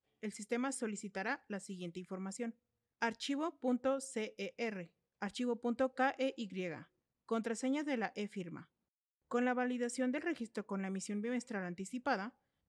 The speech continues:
el sistema solicitará el valor total de la emisión bimestral anticipada emitida por el imss de un bimestre en particular, correspondiente al valor Infonavit por concepto de vivienda y A C V.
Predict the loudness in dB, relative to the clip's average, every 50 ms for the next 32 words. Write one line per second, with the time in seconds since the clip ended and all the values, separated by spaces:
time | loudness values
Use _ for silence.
0 | _ _ 4 4 4 4 2 2 4 4 4 6 4 4 2 2 2 2 0 -2
1 | -2 0 2 2 2 0 0 -4 _ -2 -2 0 2 2 2 2 0 0 -4 0
2 | 2 2 2 4 2 2 2 2 2 0 0 0 -2 0 0 0 0 0 -2 -2
3 | -2 -2 -2 -2 -2 -4 -6 -4 -4 -4 -2 0 0 2 0 -2 -2 _ 2 2
4 | 4 4 4 2 2 2 2 2 2 2 2 2 2 2 2 0 2 0 0 0
5 | 0 0 0 2 2 2 2 2 0 -2 -4 -2 -2 -2 -4 -4 -6 -4 -2 0
6 | 2 2 2 0 2 4 6 6 6 6 4 4 4 6 6 6 4 4 2 4
7 | 4 4 4 4 4 2 0 0 0 -2 -2 -2 -2 -4 -4 -6 -8 -6 -4 -4
8 | -4 -4 -4 -4 -2 -2 0 0 0 0 0 0 0 2 2 0 0 -2 -6 _
9 | _ -6 -2 0 2 2 0 0 0 0 0 0 0 -2 -4 -4 -2 -2 -4 -6
10 | -8 -10